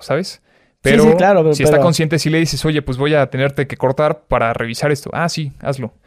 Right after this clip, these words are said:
Speaker 1: Si te dice que no y te dice, "Ah, no, yo, yo me quito la chamarra", ah, bueno, pues ni siquiera estás grave de la muñeca porque
Speaker 2: Claro.
Speaker 1: tú te puedes quitar
Speaker 2: Pues
Speaker 1: la chamarra.
Speaker 2: quítatela,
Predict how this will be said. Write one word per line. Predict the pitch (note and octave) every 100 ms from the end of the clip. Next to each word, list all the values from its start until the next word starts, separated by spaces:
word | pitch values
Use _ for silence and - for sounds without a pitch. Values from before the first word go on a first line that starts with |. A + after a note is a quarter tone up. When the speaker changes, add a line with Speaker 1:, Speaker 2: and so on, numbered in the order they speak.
| _ _
Speaker 1:
Si | - C3
te |
dice | E3+ G3+ -
que | C#3
no | E3 A3+ -
y | B2+
te | B2
dice, | D3+ -
"Ah, |
no, | G3 G3
yo, | F#3
yo | F3+ F#3+
me | F3
quito | F3+ E3
la | G#2+
chamarra", | - C3+ E3 A3+ _ _
ah, | -
bueno, | C3 G#2+
pues | -
ni | A#2+
siquiera | A#2+ D3
estás | C3+ C#3+ C3+
grave | C3 C3+
de | B2
la | A#2
muñeca | B2+ D3+ C#3+ F3
porque | A#2
Speaker 2:
Claro. | A2 -
Speaker 1:
tú | C3+
te | A2
puedes | - A2
quitar | - A#2+
Speaker 2:
Pues | A#2
Speaker 1:
la | B2
chamarra. | C3+ B2+ B2 B2
Speaker 2:
quítatela, | C3+